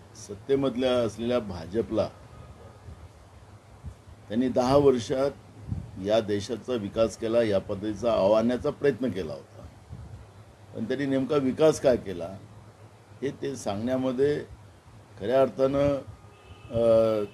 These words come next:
अयशस्वी ठरले आणि त्यांना ते सांगताही आलं नाही, कारण की त्यांनी विकासच केला नाही.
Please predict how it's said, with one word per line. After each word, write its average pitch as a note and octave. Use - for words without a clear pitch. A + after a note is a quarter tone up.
अयशस्वी C#3
ठरले F#2
आणि C3+
त्यांना D#3
ते E3
सांगताही D3+
आलं A#2+
नाही, G#2+
कारण C3+
की D#3
त्यांनी D#3
विकासच C#3
केला F#2
नाही. -